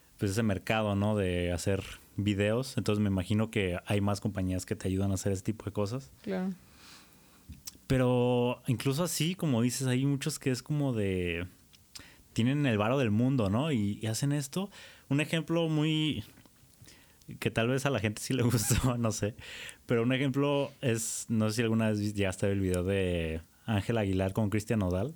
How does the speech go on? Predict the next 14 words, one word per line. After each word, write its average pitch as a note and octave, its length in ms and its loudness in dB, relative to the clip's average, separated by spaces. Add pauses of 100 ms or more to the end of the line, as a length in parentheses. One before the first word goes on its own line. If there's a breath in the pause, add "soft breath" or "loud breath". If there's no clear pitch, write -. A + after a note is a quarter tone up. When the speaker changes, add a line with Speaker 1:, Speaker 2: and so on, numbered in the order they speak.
(120)
Speaker 1:
Sacaron F#2+ 300 -2
una G2 120 0
canción F#2 300 0
juntos. G2+ 400 -2 (300 loud breath)
Speaker 2:
Ah, D#4 260 2
creo D#4+ 120 0
que F4 100 0
sí, F4+ 100 0
¿cuál D#4 160 0
dice? B3 240 -2
Sí, C4+ 340 0
creo C4 140 -4
que C#4+ 80 -6
sí. B3 300 -2